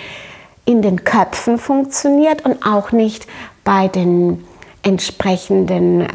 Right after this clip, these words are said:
Partnern kommuniziert worden, worden ist. Also,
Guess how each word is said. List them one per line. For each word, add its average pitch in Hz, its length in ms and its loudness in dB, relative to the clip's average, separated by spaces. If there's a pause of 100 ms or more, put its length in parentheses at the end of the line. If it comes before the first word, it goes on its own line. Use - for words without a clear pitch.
(140)
Partnern 233 720 0
kommuniziert 254 880 0
worden, 156 400 -6 (160)
worden 170 460 -2
ist. - 460 -10 (1000)
Also, 208 760 -2